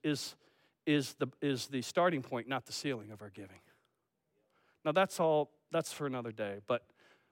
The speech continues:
but I say, "Listen, I'm gonna tell you what percent even." I tell you what, that's a great challenge. Why don't you from day one as a married couple say the first ten percent is God's? And I don't even care, like, if you give, like, a certain percent here and a certain percent to this ministry.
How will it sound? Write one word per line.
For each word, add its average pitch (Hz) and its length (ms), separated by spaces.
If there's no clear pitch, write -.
but 156 80
I 165 60
say, 156 220
"Listen, 156 240
I'm 151 60
gonna 196 120
tell 160 160
you 143 60
what 139 140
percent 170 320
even." 107 240
I 147 60
tell 160 160
you 139 80
what, 180 220
that's - 160
a 139 40
great 139 160
challenge. 160 500
Why 170 120
don't 214 120
you 190 80
from 156 140
day 151 160
one 143 260
as 113 100
a 117 40
married 120 260
couple 113 300
say 120 100
the 117 100
first 147 280
ten 143 160
percent 117 340
is 117 140
God's? - 420
And 190 100
I 277 60
don't 339 80
even 285 100
care, 254 240
like, 220 200
if 208 100
you 220 60
give, 220 180
like, 208 160
a 165 40
certain 240 220
percent 208 200
here 220 200
and 208 80
a 180 60
certain 226 220
percent 202 340
to 190 60
this 196 180
ministry. 196 280